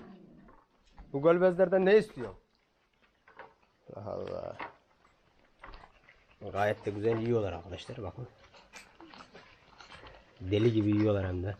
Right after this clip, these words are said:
Bu dişi. Bu dişi. Bir de şu, e, hangisi dişiydi?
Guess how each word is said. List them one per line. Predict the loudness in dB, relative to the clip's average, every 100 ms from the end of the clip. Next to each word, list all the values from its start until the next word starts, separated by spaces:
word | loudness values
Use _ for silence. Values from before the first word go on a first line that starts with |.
| -14 -20 -20 -20 -20 -20 _ -20 -20 -20 -20 -20 -20 -20 -20 -18 -14 -14 -14 -16 -18 -18 -18 -20 -20 -20 -20 -20 -20 -18 -16 -18 -12
Bu | -4 0
dişi. | 2 4 4 4 0 -18 -18 -14 -14 -14 -20 -20 -20 -20 -20 -20 -20 -20 -10
Bu | -2 0 2
dişi. | 2 2 0 -2 -14 -18 -18 -16 -14 -10 -10 -10 -12 -12 -14 -10
Bir | 0
de | 2
şu, | 2 -2 -6 -6
e, | -4 -2 -2 -2 -2
hangisi | 2 4 4 2
dişiydi? | -2 -2 -2 -2